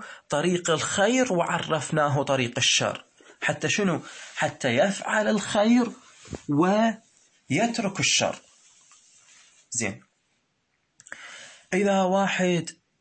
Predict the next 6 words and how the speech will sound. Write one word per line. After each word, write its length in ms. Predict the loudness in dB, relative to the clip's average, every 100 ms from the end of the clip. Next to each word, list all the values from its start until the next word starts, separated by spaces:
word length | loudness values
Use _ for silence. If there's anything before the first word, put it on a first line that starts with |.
| 0
أشكل 500 | 2 2 0 0 0
علينا 500 | 0 0 0 0 -4 _ _ _ _ _ -2
قال: 400 | 2 2 0 -4 -12 _ _ -4
"ليس 500 | 0 2 2 2 2
المراد 880 | 2 2 4 4 4 4 4 0 -4 -18 _ _ _ _ _ _ _ _ _ _ _ _ _ _ _ _ _ _ _ _ _ -2
من 540 | 2 4 4 2 -2